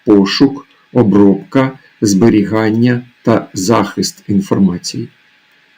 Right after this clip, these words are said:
Опрацювати дані можна з використанням різноманітних пристроїв, в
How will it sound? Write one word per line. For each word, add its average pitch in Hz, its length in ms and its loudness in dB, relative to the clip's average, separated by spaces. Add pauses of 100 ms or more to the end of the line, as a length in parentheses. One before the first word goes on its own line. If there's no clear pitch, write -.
(4000)
Опрацювати 165 960 2
дані 147 500 2
можна 135 400 2
з 117 80 -2
використанням 127 800 2
різноманітних 123 760 0 (340)
пристроїв, 101 560 -2
в - 180 -20